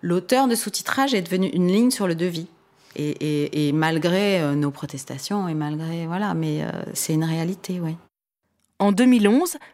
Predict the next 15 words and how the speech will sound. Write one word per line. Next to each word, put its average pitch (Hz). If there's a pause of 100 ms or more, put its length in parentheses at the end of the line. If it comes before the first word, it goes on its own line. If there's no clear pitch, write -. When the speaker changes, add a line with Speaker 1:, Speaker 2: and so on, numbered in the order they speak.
(120)
Speaker 2:
le 175
snac, 240
l'upad 208
et 151
l'ata 185 (380)
ont 196
participé -
à 240
la 165
rédaction 240
d'une 165
charte -
des 135
bons 233
usages. 98